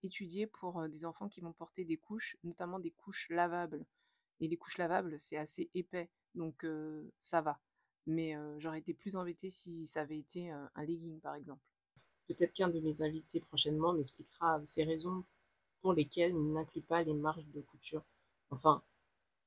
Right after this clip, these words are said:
il faudrait dire les valeurs de couture. Question numéro deux. Quel terme anglais utilise-t-on pour parler de couture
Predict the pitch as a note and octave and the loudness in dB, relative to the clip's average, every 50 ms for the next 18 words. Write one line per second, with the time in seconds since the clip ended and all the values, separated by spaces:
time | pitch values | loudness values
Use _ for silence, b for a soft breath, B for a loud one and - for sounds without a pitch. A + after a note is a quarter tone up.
0 | _ _ - G#3 F#3 - F#3 E3+ D#3+ D#3 D#3 D3+ D3+ F3 G3 G3 - - E3 D#3+ | _ _ 2 4 4 10 12 12 12 12 12 8 8 6 6 6 6 6 4 4
1 | D#3 D3+ D#3 E3+ E3 E3+ F3+ F#3+ F3+ E3+ D#3 D#3 C#3+ - D3 - - - C#3 - | 4 6 8 8 8 8 8 4 2 0 -4 -4 -4 -4 -6 -8 -8 -8 -8 -16
2 | _ _ _ _ _ _ _ _ _ _ _ _ _ _ _ _ _ _ - G3+ | _ _ _ _ _ _ _ _ _ _ _ _ _ _ _ _ _ _ 12 12
3 | G3 G3 - - B3 B3 G#3+ G3 F3+ E3+ E3+ E3+ D#3+ - C#3 C#3 - _ _ _ | 12 12 12 10 12 12 12 10 10 10 8 8 6 6 -6 -8 -8 _ _ _
4 | _ _ _ _ _ _ _ _ _ _ - A#3+ A3+ A#3 A3+ - - A#3 B3 A#3 | _ _ _ _ _ _ _ _ _ _ 12 12 12 12 12 10 6 8 8 10
5 | A3+ G3+ F3+ F3 E3+ E3+ A3 A#3+ G#3+ F3+ - - D#3 D#3+ D#3+ - - F3 G#3+ A3 | 10 10 12 12 12 12 12 8 6 2 0 0 0 0 -2 -2 0 0 0 0
6 | - D#3+ - - D3+ D#3 G3 G#3+ E3 D3+ C3 - - F#3 - - A3+ A3+ A3 - | -2 -2 6 8 10 10 10 8 6 4 -2 -2 -6 -6 -2 4 4 4 4 2